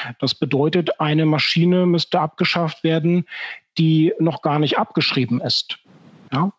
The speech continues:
weil man eben die Alternative benötigt für dieses neue, äh, Design, für den neuen Herstellungsprozess. So, und da kommt noch was anderes dazu. Dieser Mindshift, also diese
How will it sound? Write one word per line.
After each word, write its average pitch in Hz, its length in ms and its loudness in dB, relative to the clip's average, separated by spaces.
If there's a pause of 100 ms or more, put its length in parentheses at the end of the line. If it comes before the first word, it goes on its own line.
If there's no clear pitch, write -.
(140)
weil 135 140 0
man 147 180 2
eben 147 360 2
die 165 120 0
Alternative 151 640 0
benötigt 151 560 0
für 196 200 0
dieses 135 360 0
neue, 131 420 0 (480)
äh, 131 160 0
Design, 123 420 0
für - 120 -4
den 135 160 2
neuen 131 180 2
Herstellungsprozess. 123 1400 -2 (640)
So, 165 60 0
und 147 60 4
da 147 80 2
kommt 185 240 0
noch 196 140 0
was 180 120 -2
anderes 180 420 0
dazu. 123 520 -2 (580)
Dieser 151 240 0
Mindshift, 143 1200 -2 (120)
also 131 340 0
diese 135 480 0